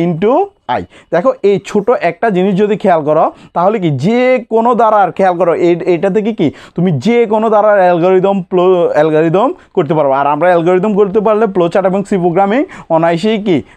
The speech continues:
পারবো। এখন এই যে খেয়াল করো এই, এই লাইনটা আমরা সর্বশেষে লিখছি, স্টেটমেন্ট যোগের সময় হয়, হয় যোগ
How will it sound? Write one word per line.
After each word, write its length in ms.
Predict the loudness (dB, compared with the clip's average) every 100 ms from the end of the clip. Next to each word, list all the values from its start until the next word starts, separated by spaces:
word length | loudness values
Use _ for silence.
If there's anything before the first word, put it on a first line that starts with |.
| _
পারবো। 300 | -2 0 0 -2
এখন 260 | -2 0 0
এই 200 | 2 2
যে 160 | 0 0
খেয়াল 200 | 0 0
করো 180 | 0 -2 -6 -18 -20 -4
এই, 260 | 0 0 2
এই 160 | 2 2
লাইনটা 360 | 2 0 0
আমরা 260 | 0 2 0
সর্বশেষে 580 | 0 -2 -2 -2 -2 -2
লিখছি, 340 | -2 -2 -4 -8 -10 -8
স্টেটমেন্ট 800 | -6 -4 0 0 0 0 -2 -4 -4
যোগের 440 | -2 0 2 0 -2
সময় 520 | -2 -2 2 0 0 -6 -20 -10 -2
হয়, 320 | 0 0 -2 _ -20 -14 -2
হয় 360 | 2 2 2
যোগ 340 | 0 0 0